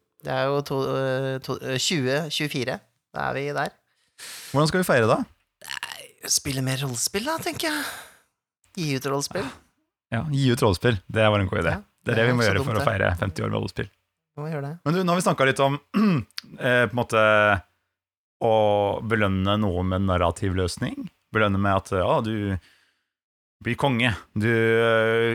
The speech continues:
Speaker 2: utvikler deg, du når et mål, eller noe skjer i spillingen. Vi har snakket om gullpenger, vi har snakket om magiske gjenstander, snakket om erfaringspoeng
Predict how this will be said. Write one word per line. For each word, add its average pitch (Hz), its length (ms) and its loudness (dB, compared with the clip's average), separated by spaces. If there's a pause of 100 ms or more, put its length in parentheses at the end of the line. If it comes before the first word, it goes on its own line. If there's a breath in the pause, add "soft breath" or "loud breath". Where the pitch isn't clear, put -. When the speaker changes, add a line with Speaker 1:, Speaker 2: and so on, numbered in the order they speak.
Speaker 2:
utvikler 123 380 0
deg, 120 320 2
du 120 80 2 (420)
når 117 320 2
et 113 80 -4
mål, 117 400 2
eller 110 220 2 (420)
noe 113 160 -2
skjer 117 400 0
i 110 80 -8
spillingen. 110 380 0 (180)
Vi 104 80 -2
har 101 240 4
snakket - 320 -6
om 98 300 -2 (260)
gullpenger, 110 800 0
vi 123 80 -4
har 95 80 0
snakket 104 400 -6
om 104 220 0 (440 soft breath)
magiske 104 520 0
gjenstander, 110 500 0
snakket 107 240 -4
om 101 140 -2 (880 soft breath)
erfaringspoeng 131 1120 4